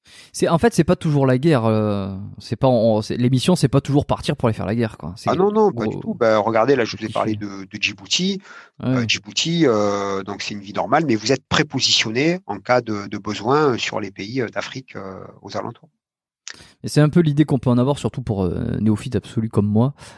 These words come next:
Speaker 1: euh, de le, le,
Speaker 2: Euh,
Speaker 1: l'idée,
Speaker 2: bah, moi, j'avais
Speaker 1: l'idée
Speaker 2: fait
Speaker 1: que c'est de partir uniquement pour faire la guerre. Bon, en fait, pas, pas
Speaker 2: Non,
Speaker 1: nécessairement,
Speaker 2: non.
Speaker 1: quoi.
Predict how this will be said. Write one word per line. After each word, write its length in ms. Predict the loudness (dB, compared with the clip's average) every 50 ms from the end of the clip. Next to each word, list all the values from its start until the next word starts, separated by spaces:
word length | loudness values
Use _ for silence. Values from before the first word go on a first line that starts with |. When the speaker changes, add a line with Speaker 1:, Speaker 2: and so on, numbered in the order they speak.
| -20 _ -12
Speaker 1:
euh, 60 | -12 -10 -10 -10 -10 -12 -12 -12 -12 -14 -14 -14 -14 -16
de 140 | -12 -10 -10
le, 260 | -10 -8 -10 -12 -12
le, 220 | -10 -12 -12 -12 -10 -4 0
Speaker 2:
Euh, 60 | 0 0 -2 _ _ -14 -12 -10 -8 -2
Speaker 1:
l'idée, 80 | 2
Speaker 2:
bah, 140 | 4 6 6
moi, 180 | 6 6 6 4
j'avais 200 | 4 6 6 6
Speaker 1:
l'idée 60 | 6
Speaker 2:
fait 100 | 6 4
Speaker 1:
que 80 | 2
c'est 160 | 4 4 2 4
de 40 |
partir 320 | 4 2 0 2 2 4 4
uniquement 300 | 4 2 2 2 0 0
pour 100 | 0 -4
faire 120 | -4 -4
la 100 | -4 -2
guerre. 160 | -2 -4 -4 -4
Bon, 80 | -8
en 60 | -8 -8
fait, 200 | -8 -8 -8 -6
pas, 120 | -8 -8
pas 180 | -6 -2 -2 0
Speaker 2:
Non, 100 | 0 0
Speaker 1:
nécessairement, 360 | -2 -4 -4 -4 -2 -2 -4
Speaker 2:
non. 100 | -4 -8
Speaker 1:
quoi. 140 | -14 -18